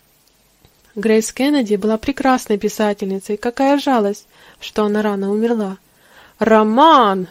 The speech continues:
фыркнула Дамарис. «Если вы и вправду больны, вам не следует читать ничего, кроме Библии».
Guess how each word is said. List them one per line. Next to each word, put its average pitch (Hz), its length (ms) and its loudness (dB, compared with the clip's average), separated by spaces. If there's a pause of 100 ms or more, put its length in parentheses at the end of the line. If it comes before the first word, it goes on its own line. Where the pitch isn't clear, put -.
(100)
фыркнула 196 600 -2
Дамарис. 190 600 -4 (540)
«Если 269 400 2
вы 269 140 4
и 277 40 2
вправду 370 460 6
больны, 233 480 4
вам 226 240 4
не 339 120 6
следует 285 440 2
читать 262 280 2
ничего, 247 360 2
кроме 247 280 0
Библии». 196 560 -2